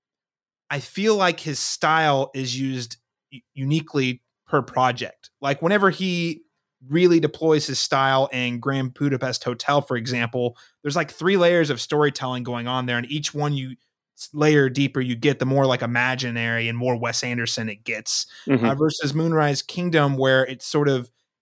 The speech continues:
Speaker 1: uh, instead of, like, living in the, the realm of the imaginary, you're seeing it from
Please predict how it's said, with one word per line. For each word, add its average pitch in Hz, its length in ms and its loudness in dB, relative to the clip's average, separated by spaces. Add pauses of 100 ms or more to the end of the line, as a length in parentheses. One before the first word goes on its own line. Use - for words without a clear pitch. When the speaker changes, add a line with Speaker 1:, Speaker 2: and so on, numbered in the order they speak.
(160)
Speaker 1:
uh, 117 300 -6
instead 135 240 0
of, 139 140 2
like, 135 200 2
living 147 260 2
in 135 60 -2
the, 123 180 0
the 127 100 -2
realm 135 140 -2
of 131 40 -2
the 127 60 0
imaginary, 135 640 0
you're 120 120 -4
seeing 139 440 -4
it 131 120 -10
from 120 560 -4